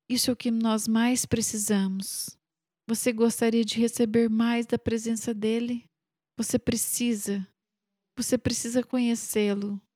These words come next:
Você precisa estudar sobre ele. Eu me lembro quando eu recebi desse poder do Espírito Santo.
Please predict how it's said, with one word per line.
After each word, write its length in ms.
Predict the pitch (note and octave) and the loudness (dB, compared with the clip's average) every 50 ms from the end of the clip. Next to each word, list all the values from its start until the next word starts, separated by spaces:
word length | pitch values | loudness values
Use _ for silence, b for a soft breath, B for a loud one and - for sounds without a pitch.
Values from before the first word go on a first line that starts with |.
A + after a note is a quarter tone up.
| _ _ _ _ _ _ _ | _ _ _ _ _ _ _
Você 220 | A3 A3 - A#3+ | -2 2 2 2
precisa 460 | A#3 - C3+ A3 - A3+ G#3+ A3 A#3 | 2 2 -2 -2 -4 -6 -4 0 0
estudar 540 | A#3 A3 - - B3 A3+ G#3+ A3+ A3 A3 A3+ | 0 0 0 -4 -4 0 2 2 2 4 2
sobre 460 | G#3+ - - A#3 G3+ G3 G3+ G#3 G3+ | 0 -2 -4 -4 -2 -2 -2 -2 0
ele. 460 | G#3 G3+ G3 G3 G3+ G3+ G3 G3+ G3 - _ _ _ _ _ _ _ _ _ | 2 2 2 2 0 -2 -4 -6 -10 -12 _ _ _ _ _ _ _ _ _
Eu 140 | - A3+ A#3+ | 2 4 4
me 160 | A#3+ A#3+ A#3+ | 6 4 4
lembro 600 | A#3 A#3 A#3 A#3 A#3+ B3 C4 C4 B3 B3 B3 B3 | 6 6 4 6 6 4 4 4 2 2 0 -2
quando 260 | - - B3 B3 A#3 | -2 -2 -2 0 2
eu 60 | B3+ B3 | 2 2
recebi 680 | B3 A#3+ - - B3+ A#3+ A3 A#3 B3 B3+ C4 C4+ C4 | 0 0 0 0 0 0 2 0 2 2 2 2 0
desse 360 | - - A3 B3 A#3+ - - | -2 0 0 0 2 2 -2
poder 400 | - - A#3+ A#3+ A3+ A#3+ B3 B3 | -2 2 2 2 4 4 4 4
do 80 | A3+ A#3+ | 2 0
Espírito 500 | A#3 - - - - B3 A#3+ - - A#3+ | -4 -6 -4 -2 -2 -2 -2 -2 -6 -6
Santo. 720 | A3+ - - - - B3+ B3 A#3+ A#3 A3+ - - A3 G#3+ | -4 -4 -2 2 2 4 4 4 2 -2 -4 -6 -6 -8